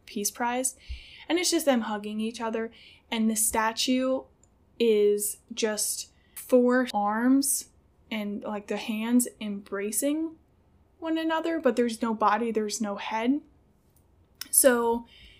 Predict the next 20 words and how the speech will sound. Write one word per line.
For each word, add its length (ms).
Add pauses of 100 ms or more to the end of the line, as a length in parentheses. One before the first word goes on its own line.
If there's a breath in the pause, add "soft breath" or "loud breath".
(500 loud breath)
unfortunately, 1160
it 100
is 200
getting 340
a 60
lot 280
of 240
mixed 640
reviews 640
because 760
it 180
does 220
not 380
really 720 (560)
look 720
like 560 (480)
an 180
embrace 720 (480)
at 160
all. 440